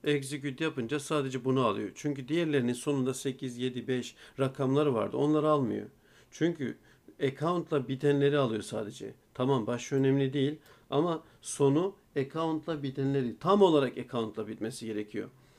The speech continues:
Şöyle olmaz. Yani account'tan sonra en az bir harf, en az bir karakter olursa onları almıyor. O yüzden içinde account olan bütün account'ları istiyorsanız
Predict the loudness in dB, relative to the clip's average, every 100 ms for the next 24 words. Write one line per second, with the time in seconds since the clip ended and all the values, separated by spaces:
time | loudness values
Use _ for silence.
0 | -20 -6 2 4 6 6 4 0 -4 -2
1 | -2 2 0 0 -4 -4 -2 -2 -2 -2
2 | 0 0 -2 -4 -2 -6 -6 -20 -20 _
3 | 0 2 0 -2 -6 0 0 0 -4 -4
4 | -2 -2 -2 -4 -2 0 2 2 0 0
5 | -4 -6 -12 _ _ -20 _ 0 2 2
6 | 0 0 -6 -20 _ -8 -4 -2 -2 -2
7 | -6 -2 2 2 0 -4 0 0 -2 -6
8 | -8 -4 4 4 4 0 -6 -4 -4 -2
9 | -4 -6 -6 -6 -6 -4 -2 -2 -4